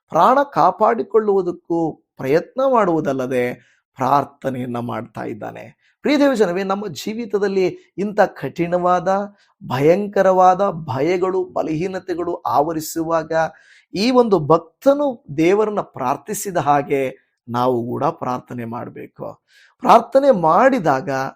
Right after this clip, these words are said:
ನಮಗೆ ಏನು ಮುಂದೆ ನಡೀತದಂತ ನಮಗೆ ಗೊತ್ತಾಗ್ತದೆ. ನೀವು ನಿಮ್ಮ ಜೀವಿತದಲ್ಲಿ ಈ ರೀತಿಯಾದ ಅಕಸ್ಮಾತ್ ಆದ ಕೃತ್ಯಗಳು ಏನ್ ನಡೀತದೋ, ಹೇಗಾಗುತ್ತೋ, ಏನಾಗುತ್ತೋ ಅನ್ನುವಂಥ ಭಯ,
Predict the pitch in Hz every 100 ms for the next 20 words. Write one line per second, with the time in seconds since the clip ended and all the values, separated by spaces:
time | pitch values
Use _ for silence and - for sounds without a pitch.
0 | - 135 170 156 131 131 180 240 165 165
1 | 170 170 143 156 160 139 139 131 135 131
2 | 127 139 139 - 160 - 127 123 - _
3 | _ _ 135 165 175 165 170 170 175 175
4 | 175 123 180 185 190 180 180 - - _
5 | _ _ - 180 196 196 185 180 180 -
6 | - 175 - 175 190 190 196 185 160 -
7 | 135 135 185 185 180 151 _ _ _ 131
8 | 143 165 151 151 175 175 175 196 214 202
9 | 175 147 165 156 156 165 180 - 202 202
10 | 160 180 202 208 214 214 - 226 233 220
11 | 185 165 - 135 143 127 139 196